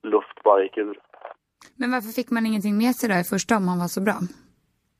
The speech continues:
Speaker 1: Nej, de skapade inte jättemycket framåt. De hade en, eh, en riktigt vass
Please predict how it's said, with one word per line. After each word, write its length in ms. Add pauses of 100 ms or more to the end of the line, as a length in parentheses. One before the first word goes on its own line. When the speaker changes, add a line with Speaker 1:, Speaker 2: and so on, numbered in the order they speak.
(580)
Speaker 1:
Nej, 120
de 120
skapade 540
inte 140
jättemycket 420
framåt. 240
De 80
hade 180
en, 460
eh, 640 (160)
en 340
riktigt 300
vass 140